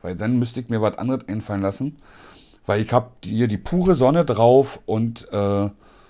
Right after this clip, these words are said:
also auf dem Balkon fünfundvierzig Grad ist, äh, pff, ist nix. Ja.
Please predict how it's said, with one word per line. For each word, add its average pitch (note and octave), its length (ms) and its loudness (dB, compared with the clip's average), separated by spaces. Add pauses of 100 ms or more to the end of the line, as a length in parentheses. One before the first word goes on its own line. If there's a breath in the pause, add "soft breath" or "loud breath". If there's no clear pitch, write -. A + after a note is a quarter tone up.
(300 soft breath)
also F2 220 -6
auf F2 140 -6
dem F#2+ 80 -6
Balkon G2 400 -2
fünfundvierzig G2+ 640 -4
Grad F2 300 -2
ist, A#2+ 220 -4
äh, G2+ 240 -4
pff, - 540 -18
ist - 260 -8
nix. - 340 -8 (640)
Ja. G#2+ 220 -8